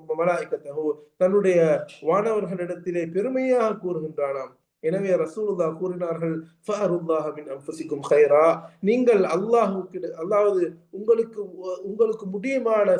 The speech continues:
சிறந்ததை அல்லாஹ்விடத்திலே காட்டுங்கள். நீங்கள் உங்களுக்கு முடியுமான நல்ல அமல்கள் செய்வது மூலமாக நீங்கள் சிறந்தவர்களாக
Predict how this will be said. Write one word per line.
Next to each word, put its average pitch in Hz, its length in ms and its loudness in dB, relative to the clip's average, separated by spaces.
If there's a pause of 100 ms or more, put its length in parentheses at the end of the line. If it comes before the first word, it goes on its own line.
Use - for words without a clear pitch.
சிறந்ததை 247 520 0
அல்லாஹ்விடத்திலே 190 760 -4
காட்டுங்கள். 151 840 -8 (180)
நீங்கள் 208 680 4 (100)
உங்களுக்கு 220 500 0
முடியுமான 208 840 0
நல்ல 202 340 -2
அமல்கள் 196 360 -4
செய்வது 190 420 -6
மூலமாக 180 800 -4 (600)
நீங்கள் 180 440 -2
சிறந்தவர்களாக 185 1040 -2